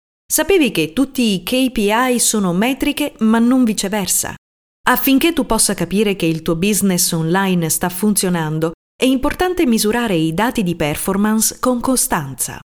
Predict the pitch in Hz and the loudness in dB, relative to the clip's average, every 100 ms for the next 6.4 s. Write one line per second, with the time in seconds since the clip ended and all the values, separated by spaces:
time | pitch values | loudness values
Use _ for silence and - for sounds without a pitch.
0 | _ - 226 220 226 208 196 202 208 208 | _ 4 4 6 4 2 2 2 2 2
1 | 220 - 233 226 208 202 190 185 196 208 | 0 2 0 0 0 0 2 2 2 0
2 | 214 214 220 233 240 202 - 285 220 - | -2 -2 -2 0 0 2 0 0 0 2
3 | 349 349 311 233 190 185 302 311 302 277 | 0 2 0 2 0 0 0 0 -2 -2
4 | 156 147 143 - _ _ _ 196 214 214 | -2 -2 -2 -6 _ _ _ 2 4 4
5 | 220 - 160 170 247 254 - - 302 - | 2 0 0 0 -2 -2 -4 -4 -4 -4
6 | 156 127 - | -4 -4 -8